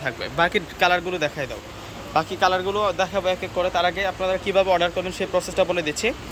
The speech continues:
এখানে দুটো অনলাইন নাম্বার দেওয়া আছে, দুটো নাম্বার ইমো আছে, WhatsApp আছে। আপনারা চাইলে আপনাদের পছন্দের ড্রেসটা স্ক্রিনশট পাঠিয়ে এখন অর্ডারটা কনফার্ম করে ফেলতে পারেন। ঢাকার মধ্যে ক্যাশ অন ডেলিভারি, ঢাকার বাইরে নিলে অবশ্যই আপনাদেরকে সম্পূর্ণ টাকাটা বিকাশে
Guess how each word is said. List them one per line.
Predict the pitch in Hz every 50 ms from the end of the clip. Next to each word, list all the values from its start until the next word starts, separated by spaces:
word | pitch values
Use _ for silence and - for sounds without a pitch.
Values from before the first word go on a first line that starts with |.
| - - - - - - -
এখানে | 160 165 208 202 185
দুটো | 196 208 196
অনলাইন | 190 196 196 196
নাম্বার | 196 202 190 180
দেওয়া | 202 202
আছে, | - 202 170
দুটো | 180 185 190
নাম্বার | 196 196 190 190
ইমো | 196 202 202 196
আছে, | 190 - 208 190
WhatsApp | 185 160 202 185 190
আছে। | 185 208 180
আপনারা | 180 - 196 202 196 -
চাইলে | 202 196 196 202 190 180
আপনাদের | - 180 170 180 170 -
পছন্দের | 185 - 214 202 202 185
ড্রেসটা | 175 196 185 - - 214 254 - - - - - - - 180 -
স্ক্রিনশট | - - 220 202 214 220 208 -
পাঠিয়ে | 214 208 220 214 202
এখন | - 220 202 196
অর্ডারটা | 190 196 190 208 196 -
কনফার্ম | 196 185 - 208 202 190
করে | 202 196 196 -
ফেলতে | 196 190 196 185 185
পারেন। | 185 185 180 170
ঢাকার | 160 156 160 190 190 190
মধ্যে | 190 180 202 185
ক্যাশ | 185 180 - 202
অন | 190 185
ডেলিভারি, | 180 180 170 170 180 214 247 - - - - - - - - 151
ঢাকার | 151 151 190 185 175
বাইরে | 185 185 180 196
নিলে | 208 208 202 185 180
অবশ্যই | 185 220 - - 240 208
আপনাদেরকে | 185 190 190 180 175 - 185 - 208
সম্পূর্ণ | 196 190 170 208 202 196 196
টাকাটা | 185 202 196 185 160 170
বিকাশে | 160 180 175 208